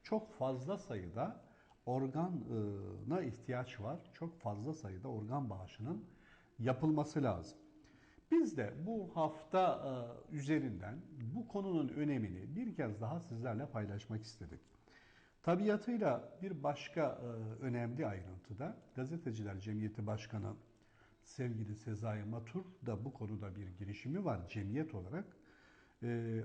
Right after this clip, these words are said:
organ bağışı haftası üzerinden organ bağışı ile ilgili bir kampanya, e, girişiminde bulundu. Biz de hem Sezai Matur'un bu girişimine destek veriyoruz, vereceğiz.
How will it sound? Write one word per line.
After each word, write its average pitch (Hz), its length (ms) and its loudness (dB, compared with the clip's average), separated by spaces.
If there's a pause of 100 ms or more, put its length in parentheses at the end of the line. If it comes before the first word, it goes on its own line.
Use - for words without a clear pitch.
organ 120 500 0
bağışı 110 360 -2
haftası 107 520 -4
üzerinden 110 600 -2 (880)
organ 139 540 0
bağışı 113 380 -4
ile 117 160 -4
ilgili 113 600 -4
bir 151 180 2
kampanya, 120 640 0
e, 110 1160 -10
girişiminde 98 600 -4
bulundu. 147 480 0 (720)
Biz 135 240 -4
de 113 200 0 (240)
hem 127 180 2
Sezai 110 520 0
Matur'un 110 540 -2
bu 127 100 -4
girişimine 101 560 -4
destek 127 420 -6
veriyoruz, 135 480 -2
vereceğiz. 120 680 -2